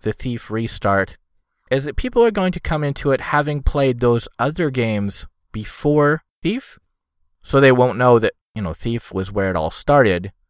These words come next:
and they'll sort of get this feeling, I think, that Thief seems old and outdated compared to all this other stuff they've played,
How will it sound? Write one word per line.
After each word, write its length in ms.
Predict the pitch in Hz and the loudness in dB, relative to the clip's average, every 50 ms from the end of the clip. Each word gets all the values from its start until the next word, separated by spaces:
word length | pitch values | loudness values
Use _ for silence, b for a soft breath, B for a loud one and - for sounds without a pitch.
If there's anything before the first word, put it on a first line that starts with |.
| _ _ _ _ _ | _ _ _ _ _
and 160 | - 127 139 143 | -6 -2 0 2
they'll 360 | 143 139 139 135 127 123 - _ _ _ _ _ _ _ | 4 4 4 4 2 0 -4 _ _ _ _ _ _ _
sort 180 | - 196 202 | -2 -2 0
of 40 | 185 | 0
get 120 | 175 170 | 0 2
this 160 | 175 156 139 - | 2 0 0 0
feeling, 460 | - - 147 151 156 151 143 120 110 | -4 -4 -2 0 2 2 2 2 0
I 120 | 98 95 | -2 -2
think, 300 | - - 98 92 90 - - | -2 -4 -6 -6 -6 -6 -8
that 160 | 95 78 - _ - | -8 -8 -8 _ -8
Thief 260 | - 135 123 117 - | -8 -6 -6 -6 -8
seems 500 | - - 123 117 113 107 104 101 - - - - | -10 -8 -8 -6 -4 -4 -4 -4 -6 -8 -6 0
old 320 | 110 110 117 117 113 104 | 0 2 4 2 2 2
and 120 | 107 98 | 0 0
outdated 640 | 98 92 92 73 - - 139 170 160 113 98 90 87 | 0 -2 -2 -4 -2 0 0 2 2 0 -2 -2 -4
compared 360 | - 110 107 - 110 98 90 | -6 -2 -2 0 0 -2 -2
to 80 | 87 80 - | -2 -4 -2
all 180 | - 87 87 | -2 -4 -4
this 260 | 87 85 85 85 - 117 | -4 -6 -10 -8 -4 -4
other 180 | 120 123 113 | -4 -2 -4
stuff 280 | - - - 92 - - | -4 -2 -2 -4 -4 -4
they've 200 | 87 85 80 - - | -6 -6 -6 -4 -4
played, 480 | - 160 160 135 98 87 85 87 - | -2 0 0 2 0 0 -2 -4 -10